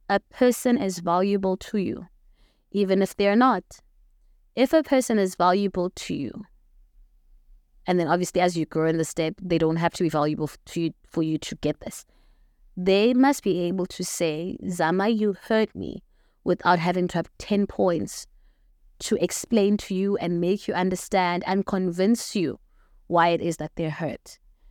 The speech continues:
You should be able to say, "You're valuable to me, and if you say I've hurt you, even if I know that was not my intent, I apologize,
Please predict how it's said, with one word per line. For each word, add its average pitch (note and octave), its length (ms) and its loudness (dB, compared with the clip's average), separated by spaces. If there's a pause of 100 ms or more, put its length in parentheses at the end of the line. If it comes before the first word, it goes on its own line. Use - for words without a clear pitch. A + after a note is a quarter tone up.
(120)
You F3 140 2
should F#3+ 200 0
be E3+ 120 -2
able F3 220 0
to - 160 -12
say, F3+ 360 -2
"You're G3 360 2
valuable F#3+ 520 2
to - 160 -6
me, E3+ 300 -2
and F3+ 180 -4
if - 180 -8
you F#3 200 2
say G#3+ 340 0
I've E3+ 220 -4 (120)
hurt F#3 300 -4
you, A#3 180 0 (1300)
even A#3+ 380 4
if A#3+ 200 -2
I G3+ 100 0
know F#3+ 260 2
that F3+ 180 0
was F3 180 -6
not E3 160 -4
my E3+ 140 -2
intent, - 920 -6 (560)
I F3+ 140 0
apologize, E3 800 -4